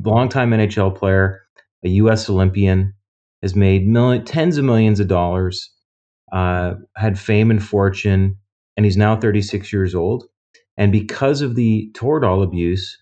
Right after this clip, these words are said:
he's suffering from Crohn's disease and colitis. And what that means is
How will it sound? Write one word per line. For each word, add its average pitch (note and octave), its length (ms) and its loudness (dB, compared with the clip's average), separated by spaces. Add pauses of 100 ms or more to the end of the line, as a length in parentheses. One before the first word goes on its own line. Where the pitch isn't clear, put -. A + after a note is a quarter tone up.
(580)
he's G2+ 240 -2
suffering A#2 420 2
from G2+ 220 -2
Crohn's G2+ 400 2
disease F#2+ 400 0
and F#2+ 100 0
colitis. G2+ 640 -4 (640)
And G2+ 80 0
what G#2 120 2
that B2+ 220 2
means B2+ 460 0 (160)
is G2+ 540 0